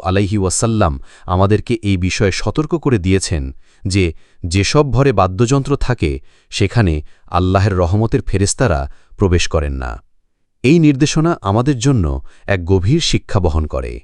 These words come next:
বাদ্যযন্ত্রের শব্দ অনেক সময় আমাদের মনকে অস্থির করে তোলে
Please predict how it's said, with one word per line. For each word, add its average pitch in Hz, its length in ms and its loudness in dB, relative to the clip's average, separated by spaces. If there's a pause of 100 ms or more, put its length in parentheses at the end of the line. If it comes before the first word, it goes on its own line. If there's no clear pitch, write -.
(360)
বাদ্যযন্ত্রের 101 800 0
শব্দ 104 340 -2 (400)
অনেক 131 240 2
সময় 160 280 2
আমাদের 131 300 2
মনকে 104 420 0 (300)
অস্থির 120 420 2
করে 98 200 2
তোলে 65 260 -4